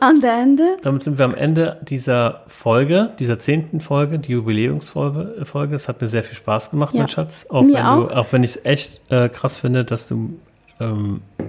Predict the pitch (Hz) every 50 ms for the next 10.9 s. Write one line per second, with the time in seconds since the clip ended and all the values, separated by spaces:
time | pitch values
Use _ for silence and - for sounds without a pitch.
0 | - - - 117 104 101 - - 123 135 135 - 120 110 104 107 104 107 - -
1 | - 104 98 - - - 107 - - - _ _ _ _ - - 254 - - -
2 | - - 285 262 254 - 262 254 240 240 247 254 220 214 - - 277 269 269 269
3 | 285 285 147 139 131 123 127 123 240 254 262 277 269 262 - 113 - - - 117
4 | 104 117 110 - - 107 104 104 98 98 - 107 98 _ _ _ _ _ _ _
5 | _ _ - - - - - _ _ _ - _ _ _ _ _ - 254 - -
6 | - - - - - - - - - - - - - - - _ _ _ _ _
7 | _ _ _ - 107 - - - - - - - - - - - _ - 240 240
8 | 240 247 240 214 214 - - 240 - - 247 233 - 285 277 - 311 269 269 254
9 | 269 262 240 233 240 240 - 254 - - - 294 277 269 254 262 247 - - -
10 | 233 254 240 185 214 226 220 - 233 226 226 214 226 254 - - 226 -